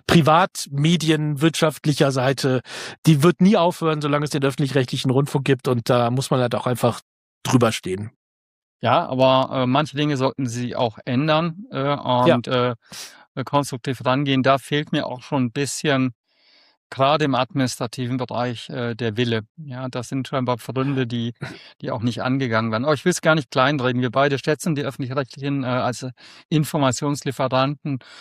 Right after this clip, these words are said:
Speaker 2: Und wenn wir wirklich, äh, mal auch nachprüfen, ob was wahr ist, in Anführungsstriche, ob wirklich was passiert ist, dann tue ich es zumindest, ich glaube, bei dir ist es auch nicht anders, äh, sehr oft, indem wir
Speaker 1: Ja.
Speaker 2: die öffentlich-rechtlichen Quellen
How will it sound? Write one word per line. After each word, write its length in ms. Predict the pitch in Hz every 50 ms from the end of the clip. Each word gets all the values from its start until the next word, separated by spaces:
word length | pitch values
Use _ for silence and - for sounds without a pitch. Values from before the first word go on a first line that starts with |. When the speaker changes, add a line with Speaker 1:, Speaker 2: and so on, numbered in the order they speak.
| - - - - - _
Speaker 2:
Und 240 | - 127 127 123
wenn 160 | 127 131 143 143
wir 180 | 143 135 120
wirklich, 460 | 127 147 143 - 160 143 127 - -
äh, 200 | 170 143 135 135
mal 240 | 135 135 135 135 135
auch 200 | 95 117 - -
nachprüfen, 640 | 135 135 127 147 160 - - - 165 156 131 - 135
ob 100 | 113 - _
was 260 | - 131 131 123 - - 123
wahr 340 | 113 113 123 135 143 156 -
ist, 440 | - 156 156 139 - - - - -
in 140 | - 214
Anführungsstriche, 800 | 127 123 135 143 - - 160 139 123 - - 156 147 131 165 143
ob 160 | 131 120 - -
wirklich 280 | 143 131 - - 127
was 160 | 120 113 -
passiert 400 | - - 117 - - 131 131 131
ist, 220 | 147 139 123 - - _ - - - - - - - - _
dann 260 | - 143 131 127 123
tue 200 | - - 135 147
ich 140 | 139 160 175
es 140 | 208 170 -
zumindest, 380 | - 170 156 151 151 143 - -
ich 40 |
glaube, 240 | - 135 123 117 120
bei 40 | 120
dir 140 | 120 131 131
ist 80 | 120
es 40 | 107 104
auch 200 | 113 117 - -
nicht 160 | 143 127 101
anders, 380 | 117 123 127 127 120 113 -
äh, 160 | - - 139 113
sehr 240 | 113 123 123 -
oft, 180 | - 123 - -
indem 200 | 175 131 110 127
wir 60 | 160
Speaker 1:
Ja. 60 | 151
Speaker 2:
die 100 | - 135
öffentlich-rechtlichen 680 | - 120 110 127 113 - - 120 113 - - 135 113 110
Quellen 340 | - - 117 110 110 113